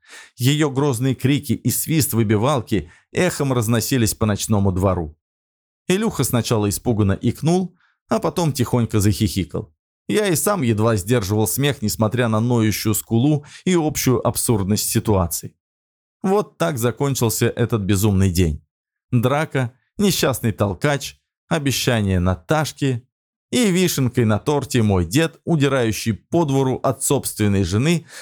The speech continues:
вооруженный выбивалкой для ковров. "Идем". Я взял Илюшу за плечо,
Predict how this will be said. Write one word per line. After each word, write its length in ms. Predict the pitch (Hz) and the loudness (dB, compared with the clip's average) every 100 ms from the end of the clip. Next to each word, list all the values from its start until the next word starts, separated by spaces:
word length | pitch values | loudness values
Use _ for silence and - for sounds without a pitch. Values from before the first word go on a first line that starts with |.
| - | -4
вооруженный 800 | 175 190 160 123 143 143 135 120 | 0 2 0 0 -2 0 2 2
выбивалкой 640 | 117 104 95 107 98 104 | 2 2 2 0 0 -2
для 180 | 90 95 | 0 0
ковров. 540 | 98 87 90 82 - _ _ _ _ _ _ _ _ _ _ | 0 0 0 -4 -8 _ _ _ _ _ _ _ _ _ _
"Идем". 480 | 143 135 147 120 76 - _ _ _ | -2 0 0 0 -6 -16 _ _ _
Я 200 | 110 120 | 0 2
взял 260 | 107 117 113 | 2 0 -2
Илюшу 380 | 127 110 104 101 | 0 0 0 0
за 100 | 92 | 0
плечо, 500 | 98 98 - 135 | 0 -2 -2 -4